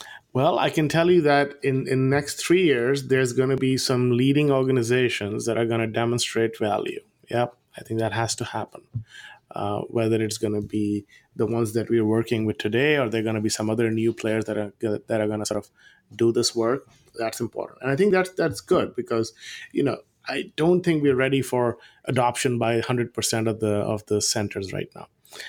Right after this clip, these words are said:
But you need a critical mass of success stories, uh, that drive the value proposition, that sort of further crystallize how to do this and what are the best practices.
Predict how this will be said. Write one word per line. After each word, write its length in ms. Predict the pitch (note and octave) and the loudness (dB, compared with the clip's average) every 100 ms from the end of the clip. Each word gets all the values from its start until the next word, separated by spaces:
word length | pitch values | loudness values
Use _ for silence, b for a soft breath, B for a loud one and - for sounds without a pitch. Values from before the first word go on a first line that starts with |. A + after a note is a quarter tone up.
| B | B
But 120 | B2+ | 0
you 80 | C3 | 4
need 180 | C3 D#3 | 4 4
a 40 | |
critical 380 | E3+ D3+ D3 D3 | 2 2 2 2
mass 380 | C3 B2 B2 - | 2 2 0 -2
of 120 | A#2 | -2
success 460 | - A#2+ - A#2+ - | -2 -2 -2 -2 -2
stories, 560 | - E2+ D#2+ - - - b b b b - | -2 -2 -2 -4 -8 -16 b b b b -8
uh, 200 | A2 A2 | -2 0
that 220 | A#2+ A2+ | 0 0
drive 540 | A2+ A#2 A#2 A#2 - - - | 0 2 2 2 -2 -14 -6
the 120 | - | -2
value 320 | A2 G#2+ G#2 | 0 2 0
proposition, 760 | G#2 G#2+ - G#2 G#2+ - G2 - _ | 0 -4 -2 -4 -2 -4 -6 -18 _
that 220 | - A2 | -6 -4
sort 180 | - A2 | -6 -6
of 80 | G#2 | -6
further 400 | - B2+ B2 A#2 | -2 0 2 0
crystallize 760 | - - A2+ G#2+ G#2 G#2 G2 b b b | -2 -4 -2 0 0 0 -4 b b b
how 260 | - A#2+ | -4 0
to 100 | G#2+ | 0
do 240 | G#2+ A2 G#2+ | -2 -2 -2
this 320 | G#2 G#2 - | -2 -4 -6
and 160 | G#2+ A2 | -4 -2
what 140 | A2+ | 0
are 40 | |
the 120 | A2 G#2 | -2 -2
best 280 | A2 - | -4 -6
practices. 600 | - G#2 - G#2 - - | -4 -6 -6 -10 -10 -12